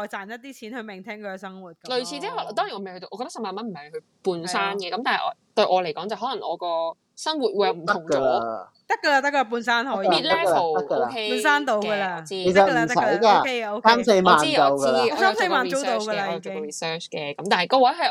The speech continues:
Speaker 2: 我諗，如果攞住十萬蚊一個月，你唔會諗住你租嗰度，然後你個生活消費一個月淨係使七萬啩，六萬啩，你 maintenance 都好多嘢搞啦。
Speaker 1: 點解唔，點解唔可以啊？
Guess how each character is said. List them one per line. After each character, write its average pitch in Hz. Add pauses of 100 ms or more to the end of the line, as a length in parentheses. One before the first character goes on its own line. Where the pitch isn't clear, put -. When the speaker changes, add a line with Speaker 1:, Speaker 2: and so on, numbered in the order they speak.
Speaker 2:
我 226
諗， 247 (440)
如 214
果 311
攞 415
住 415
十 214
萬 202
蚊 254
一 285
個 247
月， 185
你 185
唔 180
會 170
諗 170
住 180 (360)
你 170
租 233
嗰 185
度， 175
然 147
後 147
你 143
個 156
生 226
活 190
消 214
費 208
一 180
個 190
月 156
淨 -
係 139
使 147
七 -
萬 156 (120)
啩， 135
六 139
萬 135
啩， 135 (460)
你 202
maintenance 196
都 220
好 190
多 180
嘢 165
搞 143 (140)
啦。 165
Speaker 1:
點 240
解 330
唔， 220
點 269
解 370
唔 262 (160)
可 196
以 220
啊？ 190